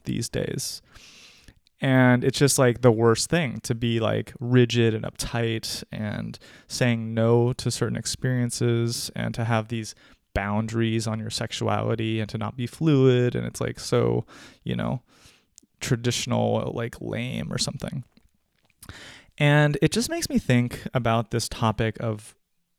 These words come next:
being open-minded and what it means and why is it good and why could it be bad and how we can reconcile our attitude about this characteristic called openness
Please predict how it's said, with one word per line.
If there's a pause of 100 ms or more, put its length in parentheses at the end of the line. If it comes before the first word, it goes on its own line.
(140)
being
open-minded
and
what
it (100)
means (180)
and (540)
why
is
it
good (220)
and
why
could
it
be
bad (180)
and (480)
how
we
can
reconcile (580)
our
attitude (140)
about
this (140)
characteristic (500)
called (100)
openness